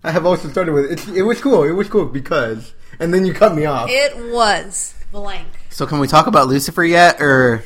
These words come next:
Speaker 3: let me just start it for you? It was cool. Go.
Speaker 1: <laughs> Okay, so this week it dealt with
Speaker 3: See, why couldn't you just start with that? This week we, <laughs> it's our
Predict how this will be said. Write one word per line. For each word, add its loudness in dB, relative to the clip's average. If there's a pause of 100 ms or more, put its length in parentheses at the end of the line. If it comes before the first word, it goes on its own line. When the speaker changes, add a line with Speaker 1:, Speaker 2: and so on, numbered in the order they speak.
(640)
Speaker 3:
let 2
me 6
just 2
start 8
it 2
for 4
you? -2 (520)
It 2
was 2
cool. -4 (240)
Go. -2 (120)
Speaker 1:
<laughs> -6 (840)
Okay, -2
so -4
this -6
week -6
it -2
dealt 2
with 2 (440)
Speaker 3:
See, -2
why 4
couldn't 0
you -2
just 2
start 4
with 0
that? 0 (260)
This 6
week 0
we, -4 (140)
<laughs> -16
it's -4
our -2